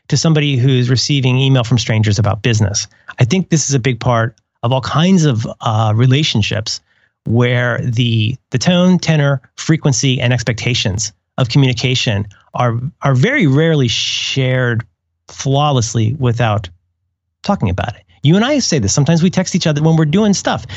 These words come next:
A big thing blew up on Slack yesterday, right when I was in the middle of going out to, to dinner, and I, I didn't wanna sit there and play with my phone at the table, so I had to just say,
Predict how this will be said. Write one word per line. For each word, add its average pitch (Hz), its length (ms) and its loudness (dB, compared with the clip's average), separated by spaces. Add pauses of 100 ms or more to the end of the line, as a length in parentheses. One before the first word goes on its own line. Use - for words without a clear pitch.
(180)
A - 80 0
big 165 180 0
thing 208 120 2
blew 170 160 2
up 175 100 0
on 175 120 0
Slack 170 260 -2
yesterday, 170 400 -2
right 135 180 0
when 143 140 0
I 139 40 2
was 131 120 0
in 139 60 2
the 127 60 4
middle 131 280 2
of 117 100 -4
going 123 220 2
out 120 200 -2
to, 113 220 2
to 107 140 -4
dinner, 160 320 2
and 127 140 2
I, 131 140 -2
I - 40 0
didn't 180 240 2
wanna 156 140 2
sit - 160 -2
there 143 100 0
and 120 100 0
play 139 160 -2
with 131 140 0
my 113 100 0
phone 151 280 0
at 127 80 0
the 117 80 -2
table, 170 340 0
so 110 140 0
I 127 40 0
had 131 140 0
to 135 60 2
just 123 200 0
say, 135 220 0